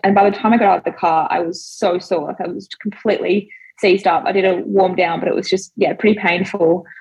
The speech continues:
Um, and the next morning when I ran, uh, yeah, my hamstring was really ropey and my whole body was pretty, pretty tired. So I think it made me realize that while I felt good, um, it was a pretty big load on the body, and that last twelve K is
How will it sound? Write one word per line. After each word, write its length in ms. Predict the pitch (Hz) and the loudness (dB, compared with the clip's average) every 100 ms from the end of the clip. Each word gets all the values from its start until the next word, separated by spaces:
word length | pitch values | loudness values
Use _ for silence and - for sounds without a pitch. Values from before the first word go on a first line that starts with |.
| - | 0
Um, 180 | 185 180 | 2 4
and 100 | 180 | 4
the 40 | 202 | 4
next 260 | 190 - 220 | 2 2 2
morning 320 | 208 185 185 | 4 4 4
when 120 | 180 | 4
I 80 | 170 | 2
ran, 480 | 170 165 160 180 190 - - | 2 0 0 -4 -8 -10 -2
uh, 260 | 151 156 - | 2 4 4
yeah, 100 | 185 | 4
my 100 | 160 | 4
hamstring 400 | 175 170 190 175 | 2 0 0 0
was 140 | 185 | 2
really 240 | 170 165 160 | 2 4 4
ropey 320 | 160 160 - | 2 2 0
and 80 | 165 | 0
my 100 | 190 | 0
whole 220 | - 170 | 2 2
body 200 | 165 165 | 4 2
was 140 | 170 | 0
pretty, 300 | - 175 165 | 0 2 2
pretty 240 | - 185 190 | 2 2 2
tired. 420 | - 160 156 170 | 4 4 4 2
So 240 | 180 160 - - - | 2 2 -2 -6 0
I 60 | |
think 180 | 208 233 | 2 4
it 40 | 214 | 6
made 140 | 202 | 6
me 100 | 202 | 6
realize 320 | 185 196 202 | 6 6 4
that 100 | 185 | 2
while 180 | 196 190 | 4 4
I 120 | 190 | 4
felt 280 | - 175 190 | 2 -2 0
good, 280 | 180 202 277 - - _ - | 0 0 -2 -10 -20 _ -2
um, 220 | 180 170 | 0 0
it 80 | 180 | 0
was 160 | 180 185 | 0 0
a 40 | |
pretty 280 | - 196 190 | 0 0 2
big 260 | 180 180 - | 2 0 0
load 200 | 165 160 | 2 2
on 80 | 165 | 0
the 80 | |
body, 340 | 165 160 156 165 | 0 2 2 2
and 320 | 175 160 160 | 0 -2 0
that 160 | 165 180 | 2 4
last 240 | 175 160 | 4 2
twelve 220 | - 170 165 | 0 -2 2
K 200 | 175 | 2
is 140 | 165 | 2